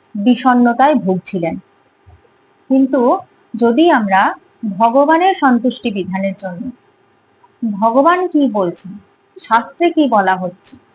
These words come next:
কিভাবে আমাদের চলা, চলতে হবে, সাধুগুরু বৈষ্ণবরা কিভাবে আমাদের নির্দেশ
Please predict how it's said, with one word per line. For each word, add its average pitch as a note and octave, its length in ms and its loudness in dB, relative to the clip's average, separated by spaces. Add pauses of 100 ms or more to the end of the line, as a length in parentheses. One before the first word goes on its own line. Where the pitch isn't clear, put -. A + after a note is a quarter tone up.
(140)
কিভাবে D#4 380 2
আমাদের C#4+ 480 4
চলা, G#3 280 0 (260)
চলতে G#3+ 300 -2
হবে, E3+ 300 -6 (500)
সাধুগুরু D4 500 2
বৈষ্ণবরা C#4 600 0
কিভাবে C4 460 -2
আমাদের A#3+ 380 0
নির্দেশ F#3+ 360 -8